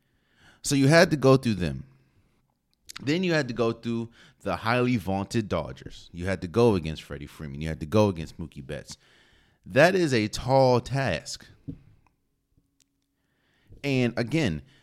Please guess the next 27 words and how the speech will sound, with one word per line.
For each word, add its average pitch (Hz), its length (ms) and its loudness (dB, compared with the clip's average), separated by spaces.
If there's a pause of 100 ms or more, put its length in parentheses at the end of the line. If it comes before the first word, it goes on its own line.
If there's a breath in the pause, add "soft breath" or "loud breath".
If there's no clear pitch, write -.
(120)
nobody 160 580 2
really 127 300 -2
had 113 240 2
expectations 92 920 -2
for 104 320 0
this 85 580 -4
Diamondbacks 87 720 0
team - 240 -14 (540)
to, - 180 -2
to - 160 -2
make 123 300 0
it - 180 -8 (200)
as 101 280 0
far 101 280 0
as 85 120 -6
they 76 120 -12
made 82 220 -10
it. 58 140 -14
That, 107 320 -4 (280 loud breath)
that 151 240 -2
to 117 120 -10
me 117 260 -8
is 90 140 -12
a 90 40 -14
testament 101 440 -8
of 80 140 -6
itself. 73 420 -8